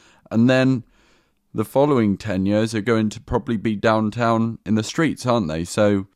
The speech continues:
I suppose that sells better, uh, the dream that Qatar is a, a good, well-functioning country, but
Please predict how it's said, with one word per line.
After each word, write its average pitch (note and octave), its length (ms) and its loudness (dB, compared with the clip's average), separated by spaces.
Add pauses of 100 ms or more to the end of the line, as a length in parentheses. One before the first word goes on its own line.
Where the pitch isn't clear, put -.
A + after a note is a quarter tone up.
(120)
I F2 80 -6
suppose F2 440 -6
that - 200 -6
sells G2 400 -2
better, G2 640 -6 (300)
uh, E2+ 320 -2 (520)
the F#2 180 -4
dream G2 360 -2
that F#2 200 -4
Qatar G2 520 -4
is F#2+ 120 -6
a, F#2 140 -6 (520)
a G#2 60 -4
good, G#2 320 0
well-functioning G#2 800 0
country, A#2 400 -2
but G#2 500 0